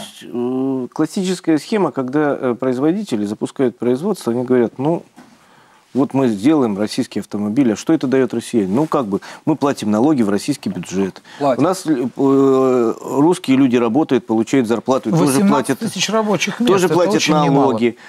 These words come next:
Speaker 1: Мы, э, у-, упрощаем систему логистики, и теперь Александр Добин может заказать машину, ему сделают на заводе под-, в Калуге, э, за два дня, а не за два месяца, если бы машина была из Германии, ну и так далее.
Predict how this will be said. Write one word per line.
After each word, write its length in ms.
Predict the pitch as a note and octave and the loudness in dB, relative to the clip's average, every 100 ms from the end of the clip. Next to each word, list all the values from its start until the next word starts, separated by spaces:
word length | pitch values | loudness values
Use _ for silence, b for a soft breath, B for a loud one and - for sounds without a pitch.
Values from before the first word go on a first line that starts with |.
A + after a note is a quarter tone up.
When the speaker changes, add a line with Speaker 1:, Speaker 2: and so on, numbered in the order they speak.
| B | B
Speaker 1:
Мы, 240 | B2+ E3+ G#3 | 0 2 2
э, 380 | F#3 D#3 C#3 - | 2 2 2 0
у-, 520 | B2+ C#3 C#3 B2+ A#2+ - | -2 0 2 2 0 -4
упрощаем 480 | D3 D3 C#3 G3 E3 | -4 -2 0 0 0
систему 360 | C#3+ - D#3+ | -2 0 2
логистики, 720 | D3 C3 G#2 B2 - G2+ - | 4 2 4 2 2 -10 0
и 60 | B2 | 0
теперь 320 | A2+ B2 D3+ | 2 0 2
Александр 440 | B2 A2 D3 A#2+ A2 | 2 -2 -2 -2 0
Добин 360 | D#3+ C#3+ A#2+ B B B | 2 2 -2 B B B
может 280 | B2 B2 B2+ | -2 -2 -2
заказать 540 | A#2 A2+ - A#2+ B2 A#2+ | -4 -4 0 0 0 -2
машину, 520 | A#2 - A#2 A2 G2 | -4 -2 0 0 2
ему 240 | A2+ A2+ | 0 0
сделают 400 | G#2 B2 A#2 G#2+ | 0 2 2 2
на 80 | A2+ | 0
заводе 300 | G#2+ A#2 G#2 | 0 0 0
под-, 140 | - | -8
в 120 | - - | -16 -4
Калуге, 440 | A#2 B2+ E3+ B2 | 0 2 2 0
э, 40 | F#2+ B B B | -2 B B B
за 380 | - G2 G2 A#2 | -8 -6 -2 0
два 220 | A2+ F#3+ | 0 -2
дня, 260 | C#3 A2+ G2 | 0 -2 0
а 60 | |
не 160 | G2 A2 | 0 -2
за 100 | G#2+ | -2
два 220 | A2 C3 | 0 0
месяца, 320 | C3+ C3+ - | 0 -2 -2
если 180 | G#2 - | -4 -2
бы 180 | G2 G#2+ | -2 0
машина 300 | G#2 - B2+ | 0 -2 0
была 260 | G#2 A2 | 0 0
из 200 | G#2+ G2 | 0 -2
Германии, 480 | F#2+ A#2+ G2+ F#2 F2+ | -2 0 0 0 0
ну 100 | D#3+ | 0
и 20 | |
так 140 | A#3 F#3+ | 0 0
далее. 180 | C3 | -2